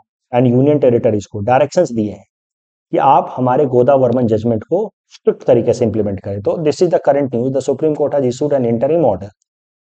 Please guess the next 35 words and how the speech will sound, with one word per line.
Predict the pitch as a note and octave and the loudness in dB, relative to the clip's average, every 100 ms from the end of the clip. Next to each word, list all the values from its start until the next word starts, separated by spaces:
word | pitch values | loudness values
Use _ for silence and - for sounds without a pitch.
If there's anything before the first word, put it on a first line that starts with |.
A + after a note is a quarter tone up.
| _ _ - | _ _ -4
to | |
the | B2+ B2 | 0 2
states | D3 D#3 D3+ | 2 2 2
and | C3+ | 2
the | C3 | 4
union | A#2 B2+ D3 | 4 2 2
territories | C3 A#2 A#2 G#2 G#2+ B2 - | 2 2 0 -4 -6 -8 -6
to | G3 - | -6 0
adhere | B2 A2 C#3 F#3 F3+ | 0 2 4 4 2
to | D3 | 2
the | C#3 B2 | 2 2
definition | B2 A#2+ C#3 C3 | 0 -2 -2 -2
of | |
forest | - G#2+ B2 - - _ _ _ - | 0 2 0 -4 -20 _ _ _ -2
as | A#2 | 0
established | A#2+ - G2+ G#2 - | 0 0 -2 -2 -4
in | F#3 A#3 - G#2 | -8 -8 -10 -2
Godavarman | A2 G#2 G2+ G2 B2 | 0 2 0 -2 -2
judgment | G#2 F#2 G#2 | -2 -4 -6
of | C3+ G#2+ | -6 -8
nineteen | F#2 A2+ G#2 | -12 -12 -12
ninety-six। | - D3+ - - - _ _ _ _ A#2+ | -10 -8 -8 -8 -20 _ _ _ _ -4
मेंस | C#3 G#3+ G#3 | -2 -2 -2
में | G#3 | -4
कैसे | F#3+ C#3+ D#3+ | -2 0 0
इस्तेमाल | - C3 A#2 A#2 | 0 -2 0 0
करें | B2 | 0
इस | A#2+ - | -2 0
पूरे | A2+ A#2 | 2 4
डेवलपमेंट | A2+ G#2 G#2 A2 G2+ | 2 2 -2 -4 -4
का, | A#2+ | 0
देखिए, | D#3 D#3 F#2+ _ _ _ _ _ _ _ _ _ _ _ _ - C#3+ | 0 -2 -14 _ _ _ _ _ _ _ _ _ _ _ _ 0 2
environment | D3 E3 F3+ G3+ G#3+ | 4 4 2 0 0
and | G3 C#3 | 2 2
economy | B2+ C3 A#2 G2+ | 2 2 2 -4